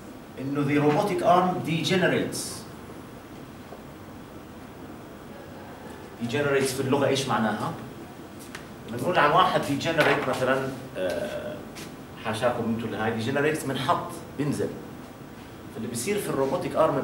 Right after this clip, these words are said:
بتنزل one, one or more degree of freedom. عند النقطة هاي. هلا طلع هون. لو اطلعنا على هاي الحالة، هلا إذا إحنا بعدنا عن السنجلاريتي، السنجلاريتي موقعها هون.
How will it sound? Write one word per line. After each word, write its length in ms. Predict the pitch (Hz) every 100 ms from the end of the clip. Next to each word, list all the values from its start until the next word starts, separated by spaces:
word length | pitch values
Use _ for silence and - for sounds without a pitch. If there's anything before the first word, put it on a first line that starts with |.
| -
بتنزل 360 | 185 147 123
one, 460 | 135 156 139 - 127
one 280 | 170 196 -
or 120 | 139 127
more 240 | 156 107
degree 240 | 127 127 135
of 220 | 123 -
freedom. 200 | 110 - - - - -
عند 220 | - 220 202
النقطة 380 | 180 196 -
هاي. 200 | 160 160 - - - - - 190
هلا 260 | 196 -
طلع 300 | 214 190 123
هون. 80 | - - - - - - - - - - - - - - - -
لو 100 | 156
اطلعنا 400 | 165 220 220 208
على 160 | 185 202
هاي 120 | 185
الحالة، 400 | - 135 107 143
هلا 160 | 151
إذا 180 | - -
إحنا 360 | - 202 185 151
بعدنا 480 | 160 165 208 202 156
عن 140 | 139
السنجلاريتي، 580 | 135 - 131 135 127 131
السنجلاريتي 580 | 131 - 156 175 170 156
موقعها 340 | 151 - -
هون. 260 | 117 107